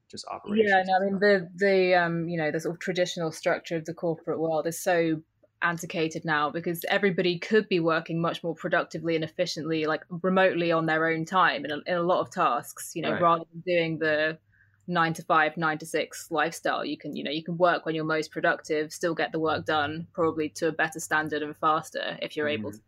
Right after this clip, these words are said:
Speaker 2: it on your own terms. So, um, hopefully it will be a wake-up call, 'cause that's, that's definitely something that's been a really long time coming, just, just the way that,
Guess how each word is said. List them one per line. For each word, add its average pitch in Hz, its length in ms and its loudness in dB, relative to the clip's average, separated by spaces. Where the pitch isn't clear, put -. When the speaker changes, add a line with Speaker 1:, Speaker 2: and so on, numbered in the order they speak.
Speaker 2:
it - 200 -20
on - 40 -20
your 151 160 -8
own 139 80 -10
terms. 147 460 -10
So, 151 320 -4
um, 165 180 2
hopefully 175 480 0
it 147 80 -2
will 160 160 0
be 156 120 -4
a 151 60 0
wake-up 147 440 -4
call, 147 240 -6
'cause 160 100 -16
that's, - 460 -4
that's 170 220 2
definitely 160 360 -4
something 160 400 -12
that's 156 160 -8
been 151 360 -6
a 180 100 4
really 196 240 6
long 165 280 2
time 151 280 -4
coming, 143 360 -8
just, - 260 -8
just 190 200 -2
the 156 60 -4
way 143 240 -2
that, 143 180 -2